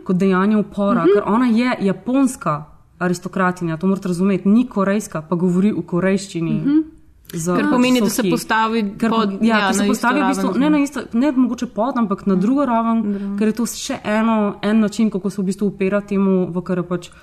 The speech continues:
Speaker 1: okvirju, v katero je stric tlačil.
Speaker 2: Ful mi je zanimivo, da pol očitno morajo vsi ti korejski igralci znati japonsko.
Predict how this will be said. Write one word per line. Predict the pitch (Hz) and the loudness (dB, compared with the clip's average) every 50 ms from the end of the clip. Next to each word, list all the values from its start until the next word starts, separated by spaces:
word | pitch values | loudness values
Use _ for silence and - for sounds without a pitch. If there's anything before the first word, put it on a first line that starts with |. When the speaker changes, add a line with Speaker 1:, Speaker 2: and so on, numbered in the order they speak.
| - | -10
Speaker 1:
okvirju, | - 196 - - 196 214 220 214 208 180 | -10 -6 -4 0 0 2 2 2 2 0
v | 175 | 0
katero | - 175 - 190 185 185 | -2 -2 -2 0 2 2
je | 180 175 170 170 | 2 2 0 0
stric | 170 165 - 175 185 175 - | -4 -6 -6 -6 -6 -6 -8
tlačil. | - - 196 175 165 - - - - - - - - | -6 -4 -2 -2 -2 -4 -6 -14 -16 -18 -18 -14 -12
Speaker 2:
Ful | 233 - - 349 392 | -12 -6 -2 0 0
mi | 403 392 | 0 0
je | 359 | 0
zanimivo, | 339 330 302 302 302 330 349 | 0 2 2 4 4 4 2
da | 302 294 | 2 -2
pol | 285 - 285 285 285 | -4 -6 -8 -8 -8
očitno | 269 - - 294 254 285 285 | -8 -8 -10 -6 -4 -2 -2
morajo | 277 277 277 277 269 262 | 0 0 -2 -2 -2 -4
vsi | 254 247 - - 269 | -6 -6 -8 -10 -10
ti | 247 - - 262 240 | -10 -10 -10 -12 -12
korejski | 240 - 254 240 247 247 247 - - - 240 | -8 -6 -4 -4 -4 -4 -4 -8 -10 -8 -6
igralci | 220 220 214 220 226 226 226 - - | -4 -4 -2 -2 -4 -6 -8 -10 -8
znati | 214 214 214 202 208 202 - 214 | -8 -6 -6 -6 -8 -8 -8 -10
japonsko. | 196 - 196 190 190 196 - - - | -10 -8 -8 -8 -8 -10 -10 -12 -12